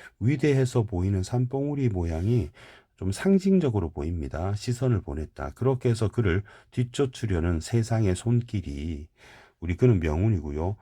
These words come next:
세상은 부정적입니다. 그러면 그가 세상에서 멀리 멀리 갔으면 하는 바람이죠.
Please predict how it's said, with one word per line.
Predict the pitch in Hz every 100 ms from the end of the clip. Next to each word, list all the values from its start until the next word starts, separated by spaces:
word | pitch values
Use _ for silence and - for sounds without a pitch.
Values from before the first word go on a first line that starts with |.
| _
세상은 | - 98 - 95 82
부정적입니다. | 92 113 113 78 69 69 71 107 135 143 - - -
그러면 | 87 85
그가 | 107 92 73 78
세상에서 | - 113 117 107 90
멀리 | 82 98 120 127 127
멀리 | 90 80
갔으면 | 87 107 - 131 101
하는 | 76 76
바람이죠. | 73 76 87 69 64 62